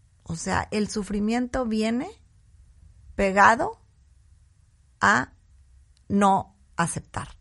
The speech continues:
o sea, a aferrarnos. Cuando nos empezamos a aferrar es cuando sufrimos. Y es algo muy mágico que cuando dejas de aferrarte y aceptas que esto que te está pasando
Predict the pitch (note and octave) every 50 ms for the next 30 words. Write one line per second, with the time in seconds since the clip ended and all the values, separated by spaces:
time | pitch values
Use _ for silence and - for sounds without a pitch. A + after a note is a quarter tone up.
0 | _ - E3 E3 - - - G3 G#3 A3 - - - - E3+ F3 - - E3+ D3+
1 | - - E3 D#3+ D#3 - - E3 D3+ D3+ C3+ C3 B2 - - - - - F#3+ G3
2 | F#3+ F#3+ F#3+ F#3 F#3 E3+ - F#3 F3+ F3 F#3 E3+ - G#3 G3+ G3+ F#3+ - F3+ E3+
3 | - F3+ E3+ F3+ F#3 A3 C4+ D#4 - - G#3 F#3 F3+ - - - F#3 F3+ F3+ F#3
4 | - - A3+ G#3+ - D4+ D#4+ F4 F4 F4+ F4 B3 - - - - A#3+ C#4 D4+ D4
5 | - E4 E4 D#4+ D#4+ D#4+ D#4 A#3 C#4 C#4 C#4 D4+ D4+ C#4 C4+ - C4 B3 - C4
6 | C4 - A3+ A3 - F#3 F#3 F3+ F3 F3 F3+ F3+ G3 G3+ - A#3 A#3 A3+ B3 B3+
7 | - B3 A#3+ A#3+ A#3+ A3+ A3 - - - - - - E3+ E3 D#3+ E3+ - - -
8 | G#3 G3 - - - - - - - - - - - _ - _ - - - -
9 | - F#3 F#3 G3 A3 B3 C4 - - C4 - A#3 - - F#3 E3+ - F#3 F3+ -
10 | - E3+ D#3+ - F3+ E3+ E3 D#3+ D3+ D#3 D#3